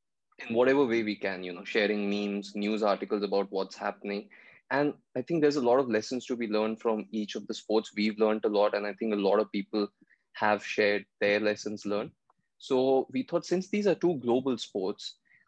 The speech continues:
uh, you know, sharing about them on a public platform, so maybe we could connect with more people who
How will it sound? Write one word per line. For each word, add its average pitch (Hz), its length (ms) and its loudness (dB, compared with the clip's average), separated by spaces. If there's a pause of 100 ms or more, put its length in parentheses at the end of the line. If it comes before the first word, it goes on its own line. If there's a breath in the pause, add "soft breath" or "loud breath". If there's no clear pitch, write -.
uh, 107 240 2
you 107 180 2
know, 104 60 -2
sharing 135 460 4
about 127 300 2
them 131 160 2
on 123 120 0
a 117 60 -4 (260)
public 120 360 -2
platform, 113 380 0
so 135 140 -2
maybe 147 320 0
we 139 100 2
could 135 160 -4 (280)
connect 113 360 0
with 123 120 0
more 117 260 0
people 117 460 -4
who 104 340 0